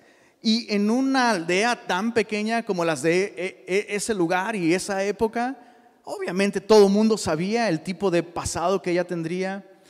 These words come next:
Puedes imaginar las miradas tan terribles que m-, las mismas mujeres tal vez le, le echaban a esta mujer. Tal vez alguien hacía comentarios.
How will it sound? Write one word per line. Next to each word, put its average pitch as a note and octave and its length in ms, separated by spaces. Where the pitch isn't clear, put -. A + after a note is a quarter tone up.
Puedes G#3+ 260
imaginar F3+ 560
las D#3+ 260
miradas E3+ 960
tan F3+ 200
terribles E3 500
que D#3 100
m-, F3 240
las E3+ 240
mismas G3+ 420
mujeres E3+ 500
tal D3+ 160
vez D#3+ 160
le, C#3+ 220
le C3 120
echaban D3 380
a C3+ 40
esta C3+ 180
mujer. B2 440
Tal G3 180
vez G#3+ 160
alguien G3 240
hacía F3 300
comentarios. D#3+ 1120